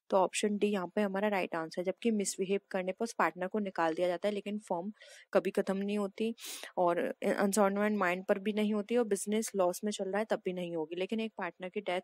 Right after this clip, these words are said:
के बाद वो पार्टनरशिप फर्म का क्या हो जाता है, डिसोल्यूशन हो जाता है। तो ऑप्शन डी यहाँ पे हमारा क्या हो जाएगा? जाएगा, राइट आंसर हो जाएगा।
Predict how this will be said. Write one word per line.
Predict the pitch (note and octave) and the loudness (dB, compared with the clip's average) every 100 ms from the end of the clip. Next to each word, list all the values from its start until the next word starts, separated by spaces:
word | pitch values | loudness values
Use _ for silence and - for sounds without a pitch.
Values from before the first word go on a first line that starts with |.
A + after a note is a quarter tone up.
| - | -4
के | G3 | -6
बाद | F3 F#3 - - - - | -2 -2 -4 -12 -18 -8
वो | F3 | -6
पार्टनरशिप | - E3+ - F#3 - G3+ | 4 4 4 -2 -2 -2
फर्म | - F3+ F3+ | 2 2 2
का | F#3 G3 | -2 -2
क्या | F#3+ G3+ | 0 0
हो | G3 | 2
जाता | G3 F#3+ G3 | 0 0 0
है, | G#3+ D4 - - - | 0 -4 -6 -16 -4
डिसोल्यूशन | F#3 E3+ F3 E3 - B3+ | -2 0 -2 -2 0 0
हो | A3 E3 | 0 0
जाता | E3 D3+ D#3 | 0 0 0
है। | |
तो | D3+ | 2
ऑप्शन | F#3 E3+ - F#3+ F3+ | 2 2 0 -2 2
डी | A3+ | 4
यहाँ | A#3 F#3+ | 4 2
पे | F3 | 0
हमारा | F3+ E3+ E3 E3+ | -4 -4 -4 -4
क्या | - | -4
हो | E3+ | -4
जाएगा? | E3 | -2
जाएगा, | E3 D#3+ G3+ | -4 -4 -4
राइट | F#3 E3+ D#3+ | -4 -4 -6
आंसर | D#3+ D#3 - A#3 C#4+ - | -8 -8 -6 -4 -4 -4
हो | |
जाएगा। | D#3 D3 C#3+ - | -8 -8 -14 -16